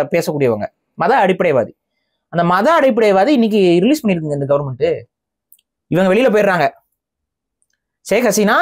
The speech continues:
நாலு, அஹ், வெளியில போயிடுறாங்க. வெளியில போன அடுத்த நிமிஷம் இங்க ஒரு டெம்பரரி கவர்மெண்ட் வந்து ராணுவத்தோட உதவியோட ஃபார்ம் ஆக்கப்படுது. ஓகேவா? டெம்பரரி கவர்மெண்ட். இந்த டெம்பரரி கவர்மெண்ட் உடனே என்ன பண்ணுதுன்னு பாத்தீங்கன்னா, ஒரு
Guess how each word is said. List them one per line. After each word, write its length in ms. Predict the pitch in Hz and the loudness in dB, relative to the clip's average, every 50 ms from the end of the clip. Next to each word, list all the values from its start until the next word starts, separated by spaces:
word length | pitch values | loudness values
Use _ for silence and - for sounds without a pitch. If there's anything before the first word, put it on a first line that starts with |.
| 359 - - | 0 -2 -4
நாலு, 320 | - 165 175 196 220 220 | -4 -2 0 2 2 2
அஹ், 260 | 156 156 156 156 165 175 | 2 2 2 2 2 2
வெளியில 180 | 196 220 220 196 | 2 2 2 2
போயிடுறாங்க. 440 | 165 180 170 156 147 131 120 110 - _ _ _ _ _ _ _ _ _ _ _ _ _ - | 2 0 0 0 0 -2 -4 -6 -6 _ _ _ _ _ _ _ _ _ _ _ _ _ -2
வெளியில 260 | 160 196 262 285 277 | 0 0 2 2 2
போன 180 | 226 226 214 214 | 0 0 0 0
அடுத்த 260 | 190 185 220 196 226 | 0 0 0 0 0
நிமிஷம் 540 | 208 196 180 - 147 131 135 170 226 269 - - | 0 0 -2 0 0 0 0 2 0 0 -2 -2
இங்க 180 | - 196 190 | 0 0 2
ஒரு 420 | 190 185 190 247 285 269 226 202 180 | 2 2 2 2 2 2 2 0 0
டெம்பரரி 400 | - 202 233 240 277 254 233 226 | 0 -2 0 2 2 2 2 2
கவர்மெண்ட் 340 | 185 190 180 190 190 190 180 | 2 2 0 2 0 0 0
வந்து 320 | 165 160 160 175 196 269 | 0 -2 0 0 0 0
ராணுவத்தோட 580 | 254 196 190 202 226 233 226 214 202 - 190 180 | 2 2 0 2 2 2 2 2 2 2 0 2
உதவியோட 460 | 175 165 165 185 180 170 165 160 170 | 2 2 2 2 2 2 2 2 2
ஃபார்ம் 480 | 214 294 381 - - - 196 196 208 208 | 2 0 -2 -4 -4 -2 0 0 2 0
ஆக்கப்படுது. 400 | 185 170 175 151 151 135 113 113 _ _ _ _ _ _ _ _ - _ - | 0 -2 -2 -2 -2 -4 -4 -6 _ _ _ _ _ _ _ _ -18 _ -6
ஓகேவா? 260 | 156 151 156 160 185 190 | -4 0 0 0 0 2
டெம்பரரி 400 | 185 190 190 220 220 202 190 160 | 0 0 0 2 2 2 2 2
கவர்மெண்ட். 380 | 151 143 139 139 127 117 - - - _ _ _ _ _ _ _ _ | 2 0 0 -2 -6 -8 -8 -12 -14 _ _ _ _ _ _ _ _
இந்த 220 | - 208 202 214 214 | -6 -4 -2 0 0
டெம்பரரி 260 | 247 277 330 339 294 | 0 0 0 2 2
கவர்மெண்ட் 460 | 269 208 208 190 185 170 147 135 147 | 2 2 2 0 0 0 -2 0 0
உடனே 440 | 262 220 175 196 208 285 294 330 320 | 0 2 2 0 0 0 0 0 0
என்ன 140 | 277 262 254 | 0 0 0
பண்ணுதுன்னு 320 | 220 214 202 202 214 208 | 0 0 0 0 0 0
பாத்தீங்கன்னா, 520 | 190 165 - 139 131 123 143 202 262 285 - | -2 -2 -2 -4 -4 -2 0 0 0 0 0
ஒரு 280 | 190 214 254 262 233 | 0 0 0 0 -4